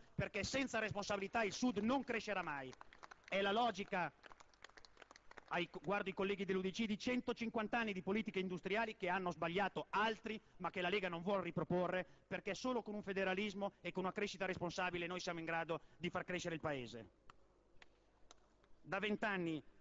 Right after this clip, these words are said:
Umberto Bossi e la Lega dicono queste cose. Oggi però ci sono le basi, come abbiamo dimostrato, perché ci siano convergenze. Sono contento, personalmente ho molto apprezzato che il primo atto del segretario Bersani sia stato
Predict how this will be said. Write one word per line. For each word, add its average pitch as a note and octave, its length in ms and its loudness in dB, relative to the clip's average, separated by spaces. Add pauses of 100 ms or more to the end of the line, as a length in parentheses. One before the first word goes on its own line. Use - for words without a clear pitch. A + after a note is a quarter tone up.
(100)
Umberto F#3 300 -2
Bossi F#3+ 240 0
e - 20 0
la F3 60 0
Lega F#3 180 0
dicono E3 300 -2
queste E3 260 -2
cose. A#2+ 440 -4 (280)
Oggi G#3+ 300 2
però G#3+ 280 2 (200)
ci - 120 -10
sono A3 220 0
le G3+ 100 2
basi, G3+ 400 0
come F3 320 -2 (300)
abbiamo F3+ 320 -2
dimostrato, F#3 680 0 (220)
perché F3+ 260 -2
ci E3+ 120 -6
siano F#3 240 0
convergenze. D#3 760 -2 (280)
Sono F3+ 240 -2
contento, F#3+ 580 0 (240)
personalmente F#3 560 -2
ho E3+ 60 2
molto A3+ 240 0
apprezzato E3 520 -2
che D#3 120 -2
il D3+ 100 -2
primo F#3+ 300 0
atto F3+ 220 0
del D3+ 200 -2
segretario D#3+ 480 0
Bersani D#3+ 420 0
sia D3 180 -6
stato D#3+ 380 -2